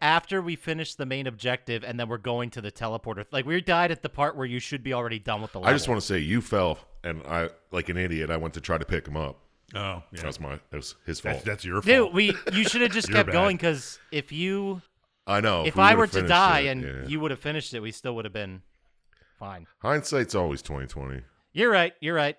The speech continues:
Speaker 1: It's, you know, we live and
Speaker 3: Looking
Speaker 1: learn.
Speaker 3: back, it's still a little fuzzy.
Speaker 2: Speak of mutually assured destruction.
Speaker 3: <laughs>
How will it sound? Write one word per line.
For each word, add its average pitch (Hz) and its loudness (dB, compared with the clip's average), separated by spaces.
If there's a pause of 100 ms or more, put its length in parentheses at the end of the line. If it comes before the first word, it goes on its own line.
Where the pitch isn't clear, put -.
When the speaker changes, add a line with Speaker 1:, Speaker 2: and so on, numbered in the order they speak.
(140)
Speaker 1:
It's, 143 -10
you 190 0
know, 262 4
we 339 -2
live 330 -2
and 359 0
Speaker 3:
Looking 349 2
Speaker 1:
learn. 349 2
Speaker 3:
back, 101 0
it's - -10
still 92 -6
a 90 -4
little 85 -6
fuzzy. 80 -8 (680)
Speaker 2:
Speak - -8
of 67 -6
mutually 76 -4
assured 73 -6
destruction. 69 -10
Speaker 3:
<laughs> - -20